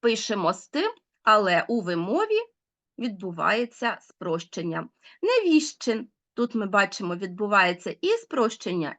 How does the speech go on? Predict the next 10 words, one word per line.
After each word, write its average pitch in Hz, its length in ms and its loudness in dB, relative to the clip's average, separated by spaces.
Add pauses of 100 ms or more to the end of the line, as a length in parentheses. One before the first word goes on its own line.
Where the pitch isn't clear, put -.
і 214 160 -2
уподібнення. 226 1040 0 (520)
Пестливий. 240 920 -2 (320)
А 240 200 6
ось 196 120 -4
в - 100 -20
цьому 494 320 0
слові 440 480 0
ми 403 100 0
Т - 180 -2